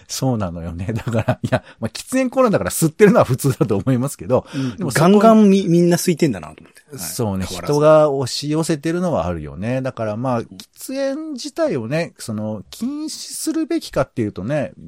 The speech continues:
Speaker 1: まあ、そりゃ吸いたい人もいるんだろうから。だって僕らだって。
Speaker 2: まあ、自由ですよ。
Speaker 1: そうそうそう。だから、とは思うんですけど、まあ、だからこういう工夫もあるんだなと思って。まあ、
Speaker 2: うん。
Speaker 1: ただ俺あの、ジェイティーのシーエムだけは若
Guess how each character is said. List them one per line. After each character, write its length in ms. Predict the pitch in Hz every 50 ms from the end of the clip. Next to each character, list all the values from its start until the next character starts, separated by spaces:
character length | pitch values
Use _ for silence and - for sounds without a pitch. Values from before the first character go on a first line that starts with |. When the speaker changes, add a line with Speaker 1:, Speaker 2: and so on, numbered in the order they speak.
| 87 - 85
Speaker 1:
ま 180 | 101 98 98 90
あ、 40 | 87
そ 140 | - - 120
り 60 | 139
ゃ 360 | 151 151 147 147 143 139 139
吸 180 | 123 - - 139
い 60 | 127
た 100 | - 123
い 40 | 117
人 140 | - 147
も 100 | 123 113
い 60 | 95 90
る 140 | 107 104
ん 40 | 98
だ 120 | 90 78 69
ろ 80 | 67
う 60 | 62
か 100 | - -
ら。 180 | 71 73 - - _ _ _ _ _ -
だ 60 | 120 117
っ 40 |
て 60 | 87 87
僕 240 | 78 85 90 117
ら 140 | 160 156 113
だ 80 | - 85
っ 20 |
て。 80 | - -
Speaker 2:
ま 80 | 104
あ、 20 | 92
自 200 | - 92 92 98
由 80 | 120
で 100 | 92 85
す 120 | - - -
よ。 100 | - _ _ _ _ -
Speaker 1:
そ 160 | 87 - 90
う 20 |
そ 140 | 78 - 76
う 20 | 73
そ 140 | - 78
う。 120 | 69 58 50 87 _ -
だ 120 | - -
か 120 | - -
ら、 220 | 67 76 73 65 - - - - - - - -
と 120 | - 151 139
は 80 | 117
思 220 | 104 104 117 117 107
う 20 |
ん 40 | 95
で 80 | 82 78
す 100 | - -
け 80 | 82
ど、 140 | 78 82 80
ま 120 | 92 117
あ、 40 | 113
だ 80 | 104 90
か 60 | 87
ら 60 | - _
こ 160 | - 101 107
う 60 | 107
い 40 | 101
う 60 | 95
工 100 | - 104
夫 160 | 92 - 107 101
も 160 | 104 107 117
あ 40 | 131
る 100 | 131 113
ん 40 |
だ 120 | 95 87 92
な 180 | 101 110 110
と 100 | 104 -
思 140 | 76 67 67
っ 40 | 67
て。 300 | _ - - 57 50 - _ _ _ - - - - - - - _
ま 80 | - -
あ、 20 |
Speaker 2:
う 20 | 127
ん。 40 |
Speaker 1:
た 60 | 175 151
だ 100 | 139 123
俺 160 | 120 123 120
あ 20 |
の、 200 | 117 123 113 98
ジ 180 | 90 98 165 202
ェ 20 | 233
イ 100 | 220 -
テ 140 | - -
ィ 40 | 247
ー 20 | 233
の 100 | 196 147
シ 200 | - - 151 156
ー 40 |
エ 20 | 160
ム 80 | 160
だ 100 | 156 151
け 80 | 147 156
は 60 | 120
若 280 | 90 78 - 131 113